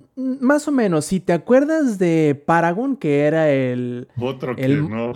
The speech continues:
Speaker 1: el moba en tres D, en tercera persona de Epic. Bueno, más o menos similar, pero con diseños más locochones.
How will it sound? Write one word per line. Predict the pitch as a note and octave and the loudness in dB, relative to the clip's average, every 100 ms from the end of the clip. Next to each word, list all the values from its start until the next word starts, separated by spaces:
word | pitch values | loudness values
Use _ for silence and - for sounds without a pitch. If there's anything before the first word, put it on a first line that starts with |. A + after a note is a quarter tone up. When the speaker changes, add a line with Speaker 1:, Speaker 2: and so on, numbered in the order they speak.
| - | 0
Speaker 1:
el | E3+ | 2
moba | D#3+ F3 F#3+ F#3 F3+ | 4 4 4 4 4
en | E3+ D#3+ | 2 0
tres | E3 E3+ D#3 | 2 2 2
D, | D3 E3 E3+ E3+ | 2 4 4 0
en | D3 | 0
tercera | C#3 D3 D#3+ D#3+ | -2 0 -2 0
persona | C3+ C3 D#3 D3+ D3+ D3+ C#3+ | -2 -2 -2 -2 0 0 0
de | B2+ C3 B2+ B2+ C#3 | 0 -2 -2 0 0
Epic. | F3+ C4+ - | 0 -4 -4
Bueno, | F#3 F3 - | -6 -6 -8
más | A3+ C4 D#4+ F4+ | -4 -2 -2 -4
o | |
menos | D#4+ D4+ D#4+ | -2 0 -2
similar, | - A#3 F3 E3+ C#3 - _ - | 0 0 2 0 0 -4 _ -2
pero | E3+ E3+ | 0 0
con | D#3+ | -2
diseños | C#3+ F3+ G3+ | -2 -2 0
más | F#3+ | 0
locochones. | G#3 A#3 C#3+ D3 B2 A#2 | -2 -4 -2 -2 -4 -8